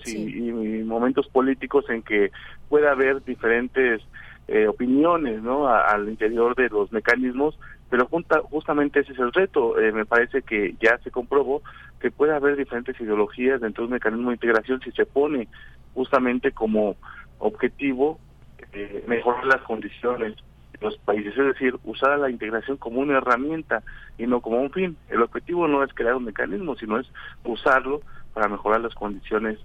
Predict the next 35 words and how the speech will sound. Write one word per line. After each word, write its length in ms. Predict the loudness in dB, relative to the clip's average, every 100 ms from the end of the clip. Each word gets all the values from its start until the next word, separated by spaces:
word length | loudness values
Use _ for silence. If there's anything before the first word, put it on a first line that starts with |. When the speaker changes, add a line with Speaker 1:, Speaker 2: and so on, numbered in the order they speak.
| -2
Speaker 1:
a-, 260 | 0 2 0
al 100 | -2
interior 300 | -6 0 2
de 80 | 2
los 100 | 0
países. 400 | 2 0 0 -6 -16 -18 -18 -14
Entonces 320 | -8 -2 2
me 100 | 4
parece 360 | 4 2 0 -2
que 100 | 2
debido 300 | 2 2 0
a 20 |
este 160 | -2 -2
cambio 340 | 0 0 0
de 100 | 0
contexto, 580 | -2 -4 -4 -4 -4 -10 -10 -18 -16 -6
este, 480 | -4 0 2 2 0 -4 -18 -4
pues, 160 | -4 -4 -10 -6
se 100 | -2
puede 220 | 2 2
llamar 280 | 2 -2 -4 -6
una 160 | -2
nueva 260 | 2 4 4
oleada 520 | 4 2 4 4 2
de 80 | 0
gobiernos 420 | -2 -2 -2 -4
de 60 | -10
izquierda, 480 | -6 -2 0 -2 -8 -14 -20 -20 -16
por 140 | -6 0
lo 100 | 0
menos, 460 | 0 0 -2 -6 -2
eh, 320 | 0 2 0
la 120 | -2
intención 600 | -4 -2 -4 -2 -2 0 2
de, 260 | 2 0